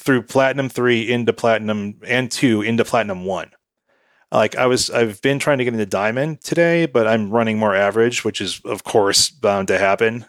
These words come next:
after thirteen straight wins. So I'm just gonna have to grind those out, but I'm, I'm still in Plat one, and I'm, I'm hoping to, to get in. I know that I'd be better off playing a best of three deck right now,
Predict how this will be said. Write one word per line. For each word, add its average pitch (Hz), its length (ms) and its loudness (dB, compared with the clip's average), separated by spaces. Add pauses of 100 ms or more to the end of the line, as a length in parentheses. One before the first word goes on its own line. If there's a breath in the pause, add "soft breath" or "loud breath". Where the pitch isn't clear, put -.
after 113 280 0
thirteen 117 360 0
straight 117 260 2
wins. 131 380 -4 (400 loud breath)
So - 140 2
I'm 131 40 4
just 139 120 0
gonna 175 60 4
have 160 60 -2
to 156 80 0
grind 123 260 2
those 110 120 0
out, 120 220 4
but 113 140 0
I'm, 113 200 -4
I'm 113 120 -8
still 143 240 0
in 123 80 -2
Plat 117 300 0
one, 113 220 0
and 107 140 -2
I'm, 101 240 -4
I'm 101 240 -8
hoping 107 640 0 (140)
to, 107 420 0
to - 120 -4
get 107 140 0
in. 107 180 0
I 127 80 2
know 139 180 4
that 135 100 4
I'd 117 120 0
be 113 100 -4
better 107 260 2
off 104 200 0
playing 123 200 -2
a - 20 -4
best 123 220 0
of 131 60 -4
three 139 140 -6
deck 143 320 -4 (440)
right 113 160 2
now, 120 340 -2